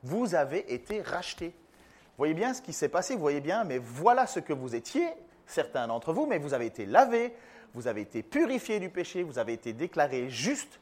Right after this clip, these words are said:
c'est ce qu'on appelle le mot justification. Donc, ça veut dire que nous étions adultères, Dieu déclare, tu es juste. Au nom du Seigneur, Jésus-Christ, et par l'Esprit de notre Dieu. Ça veut dire que Dieu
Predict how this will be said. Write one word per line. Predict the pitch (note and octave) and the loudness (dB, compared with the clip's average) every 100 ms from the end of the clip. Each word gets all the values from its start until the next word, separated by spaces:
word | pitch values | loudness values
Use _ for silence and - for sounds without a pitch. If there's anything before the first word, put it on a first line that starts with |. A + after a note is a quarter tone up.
| - | -18
c'est | |
ce | A#2+ | -8
qu'on | C3+ | -4
appelle | B2 D3 | -4 -4
le | B2+ | -4
mot | B2 C#3+ - - | 0 -2 -2 -10
justification. | A2 E3+ - D3+ - D3 B2+ - B3 E4+ - - - - | -8 -8 -10 -14 -12 -4 -4 -2 -4 -4 -10 -20 -20 -4
Donc, | D3 G3 - - | 2 2 0 -6
ça | C3+ | -4
veut | D3+ | -2
dire | G#3+ - | -2 0
que | G3 A3+ A#3 - - _ - | 0 0 -4 -18 -20 _ -6
nous | D3 | -2
étions | D3 D3+ | -2 -2
adultères, | C#3+ C3 F3 A3 A3+ - | -2 0 4 4 2 -10
Dieu | B2 D3 | -4 0
déclare, | E3 D3+ C3+ D3+ - | 0 0 0 -2 -4
tu | - | -4
es | D#3 | -4
juste. | A2 - - - _ _ _ _ _ _ _ _ - - - _ _ _ _ _ | -4 -10 -20 -20 _ _ _ _ _ _ _ _ -20 -20 -20 _ _ _ _ _
Au | D3 | 2
nom | F3 C4+ | 4 4
du | A3 | 4
Seigneur, | - D3+ A2+ A2 C3+ | 0 -2 0 -2 -2
Jésus-Christ, | F#3 F3 D#3 D#3+ F3 - | -2 -2 -4 -8 -10 -2
et | G3+ | 0
par | G#3 G3 E3+ | 2 2 2
l'Esprit | D#3 - - F3 | -2 -8 -8 -6
de | C#3+ | -4
notre | C3 - A2 | -4 -6 -8
Dieu. | A2+ | 2
Ça | G#3+ | 6
veut | G#3+ A#3 | 6 4
dire | C4 - | 0 -2
que | G3 | -2
Dieu | D3+ D#3+ A3+ | -2 -4 -6